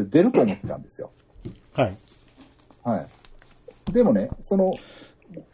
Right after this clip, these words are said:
Speaker 1: うちの選挙区には、それこそ土井孝子がいたわけです。
Speaker 2: はい。
Speaker 1: はい。だからまあ、言ったら、最強ですよね。
Speaker 2: もう、
Speaker 1: もう、
Speaker 2: 当時の
Speaker 1: お高さん。
Speaker 2: 女性議員の
Speaker 1: <laughs>
Speaker 2: ラスボスですもんね。
Speaker 1: そうです。そうです。だから、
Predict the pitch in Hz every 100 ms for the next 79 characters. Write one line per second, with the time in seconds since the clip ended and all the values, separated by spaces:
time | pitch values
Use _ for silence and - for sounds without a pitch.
0 | - 196 - 208 196 208 196 196 151 170
1 | 170 101 - _ - 170 151 156 113 135
2 | 151 147 127 101 87 90 95 71 - -
3 | - - _ _ _ _ - 135 98 -
4 | _ _ _ _ _ _ _ - 107 -
5 | 151 139 123 120 131 151 147 117 82 -
6 | _ _ - - - 180 196 - 202 156
7 | - - 113 170 175 _ _ - 139 107
8 | 95 87 - - - 160 139 117 107 131
9 | 113 123 123 143 135 160 123 127 - 127
10 | 113 117 107 104 107 - 131 147 143 131
11 | 127 117 127 135 123 127 123 - 92 82
12 | 123 - - - - - - - _ _
13 | _ _ _ _ _ _ _ _ _ _
14 | - - 151 101 180 - 160 175 175 170